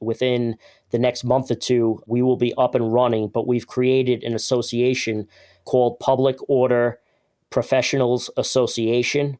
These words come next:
The acronym is popa, P O P A. Uh, I would encourage everybody in the next couple of months, uh, it, it will be up and running. Uh, we're working out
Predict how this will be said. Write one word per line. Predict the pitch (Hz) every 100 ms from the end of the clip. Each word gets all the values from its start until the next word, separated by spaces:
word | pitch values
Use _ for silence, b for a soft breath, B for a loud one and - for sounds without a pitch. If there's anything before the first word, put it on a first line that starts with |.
| _
The | -
acronym | 113 120 131 123 120
is | -
popa, | - 131 127 156 165 _ -
P | 131 127
O | 127
P | 123 - 127
A. | 123 151 160 b b b b -
Uh, | 113 113
I | - 127
would | 123 117
encourage | 127 - 135 135 123
everybody | 131 127 127 123 127 117
in | 120
the | 120
next | 120 117
couple | - 123 117
of | 113
months, | 123 127 - -
uh, | 117 113 107
it, | 123 120
it | -
will | 120 120
be | 120
up | 117 123
and | 120 113
running. | 120 120 123 117 -
Uh, | 113 110
we're | 113 113
working | 110 120 - 123
out | 120 117 113